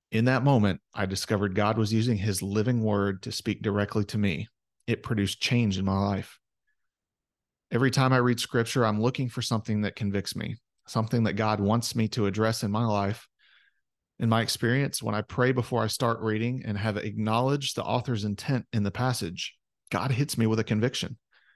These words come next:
He speaks directly to me. I mostly experience this as a stray thought during a momentary pause. It's a stray thought that says something like this, "I need to stop doing this. I need to start doing this. I need to continue doing this and even more of it."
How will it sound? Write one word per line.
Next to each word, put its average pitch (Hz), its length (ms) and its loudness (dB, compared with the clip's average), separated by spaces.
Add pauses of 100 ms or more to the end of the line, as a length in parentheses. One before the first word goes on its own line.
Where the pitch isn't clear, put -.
(240)
He - 140 -2
speaks - 600 0
directly 127 440 2
to 127 220 2
me. 104 300 0 (300)
I 110 120 0
mostly 139 340 4
experience 120 440 0
this 110 220 -2
as 95 80 -10
a 92 40 -6
stray 107 340 0
thought 110 360 0
during 104 180 0
a 98 40 0
momentary 101 480 -2
pause. 123 520 0 (800)
It's 120 160 -2
a 117 40 0
stray 147 300 2
thought 131 300 0
that - 120 -4
says 113 200 -2
something 117 280 -4
like 98 200 -2
this, - 480 -6 (420)
"I 123 100 -4
need 143 180 2
to 127 60 0
stop 117 320 -4
doing 110 280 2
this. - 520 -6 (640)
I 113 60 0
need 110 160 2
to 107 80 -2
start 175 420 2
doing 107 240 2
this. - 460 -4 (920)
I 127 80 2
need 175 160 8
to 135 60 2
continue 123 420 4
doing 95 240 2
this 110 300 0
and 107 140 2
even 123 320 4
more 131 340 4
of 82 100 -2
it." - 260 -14